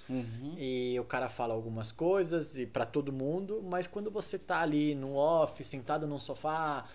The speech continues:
Speaker 2: ou trocando uma ideia sobre a vida, ele abre alguma coisa que acaba te ensinando mais ali, ou então tem, essa informação tem tanto peso quanto aquele dá ali. E quando você tá num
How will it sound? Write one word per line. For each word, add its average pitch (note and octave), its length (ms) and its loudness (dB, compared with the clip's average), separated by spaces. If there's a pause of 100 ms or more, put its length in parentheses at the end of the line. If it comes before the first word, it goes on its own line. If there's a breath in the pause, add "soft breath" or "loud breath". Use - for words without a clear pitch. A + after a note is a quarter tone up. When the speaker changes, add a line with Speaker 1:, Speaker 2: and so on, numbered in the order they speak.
(160 loud breath)
Speaker 2:
ou D3 100 2
trocando D#3 320 -2
uma D#3 100 2
ideia D3 200 6
sobre B2 280 0
a A2+ 80 2
vida, G#3 600 6 (760 loud breath)
ele A3 240 2
abre F#3 320 4
alguma C#3+ 340 0
coisa D#3+ 480 0
que D#3 360 -4
acaba C#3+ 480 4
te - 180 -8
ensinando C#3 460 -4
mais B2+ 580 -2
ali, A#2 260 -2
ou A#2+ 140 2
então A#2+ 480 -4
tem, B2 220 -6
essa A2 220 -8
informação B2+ 420 -6
tem C3 140 -8
tanto B2+ 640 -4 (160)
peso C#3 360 4
quanto C3+ 260 -6
aquele C3+ 220 -4
dá A#2+ 160 2
ali. A2 280 0 (380 loud breath)
E F3+ 80 -4
quando B3+ 200 -2
você A3+ 200 -4
tá C#3 240 0
num C3 300 -4